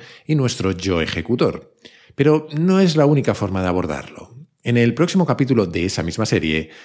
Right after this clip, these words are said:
hablaremos de otro libro que ya mencioné y que alguien recomendó en un encuentro de la comunidad Kaizen, Chatter o Cháchara, de Ethan Kross. Puedes esperar a escucharlo o leértelo o ambas cosas,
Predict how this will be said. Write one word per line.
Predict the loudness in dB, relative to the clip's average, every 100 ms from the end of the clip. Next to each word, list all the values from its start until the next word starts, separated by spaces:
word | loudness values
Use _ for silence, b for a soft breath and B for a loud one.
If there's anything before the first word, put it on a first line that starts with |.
| B
hablaremos | -2 0 2 0
de | 2
otro | 2 2
libro | 2 2 -2
que | -4 -2
ya | 0
mencioné | 0 -2 -4 -2 -2 -2 -8 _
y | -6
que | 0 2 2
alguien | 0 2 2
recomendó | 2 0 0 2
en | 0
un | 0
encuentro | -2 -2 -2 0
de |
la | -2
comunidad | -2 -2 2 0 0
Kaizen, | -2 0 -2 -4 -6 -8 b b b -6
Chatter | -2 -2 -4 -8 -10 -6
o | -4 -4
Cháchara, | -2 -2 0 -2 -4 -4 -6 -14
de | -6 -4 -2
Ethan | 0 0 -2
Kross. | -2 -4 -4 -6 -12 -12 B B B B _
Puedes | 0 2
esperar | 0 0 2 2
a |
escucharlo | 0 -4 2 2 2 0 0 -4
o | -8
leértelo | -2 0 0 -2 -2 -2 -4
o | -8
ambas | -6 -4 -4 -2
cosas, | -2 0 -2 -2